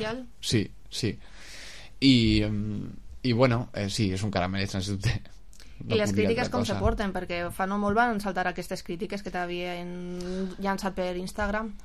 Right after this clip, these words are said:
Speaker 2: El
Speaker 1: Això
Speaker 2: que
Speaker 1: com se
Speaker 2: passa és
Speaker 1: porta?
Speaker 2: que, eh, de-, després també es fa més, més gran de lo, del que
Speaker 1: Laboral,
Speaker 2: és
Speaker 1: no?
Speaker 2: realment,
Speaker 1: Mhm.
Speaker 2: però, perquè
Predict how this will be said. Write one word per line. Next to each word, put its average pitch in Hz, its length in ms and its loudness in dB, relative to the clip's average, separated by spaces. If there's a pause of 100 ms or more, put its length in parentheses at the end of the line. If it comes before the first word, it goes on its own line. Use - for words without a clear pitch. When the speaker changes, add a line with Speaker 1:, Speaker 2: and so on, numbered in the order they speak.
Speaker 2:
El 135 160 6
Speaker 1:
Això - 20 4
Speaker 2:
que 120 80 6
Speaker 1:
com - 0 -
se 117 80 4
Speaker 2:
passa 120 160 6
és 175 60 -2
Speaker 1:
porta? 220 100 4
Speaker 2:
que, 113 380 0 (100)
eh, 73 400 2
de-, - 80 -4 (100)
després 110 320 0
també 147 200 2
es 127 100 -4
fa 113 240 6
més, 107 300 2 (500)
més 107 240 -2
gran 110 160 4
de 113 60 2
lo, 110 160 2
del 107 240 2
que 214 80 2
Speaker 1:
Laboral, - 260 8
Speaker 2:
és 233 80 6
Speaker 1:
no? - 60 6
Speaker 2:
realment, 110 480 2 (160)
Speaker 1:
Mhm. 101 100 -4
Speaker 2:
però, 107 220 2 (440)
perquè 98 520 2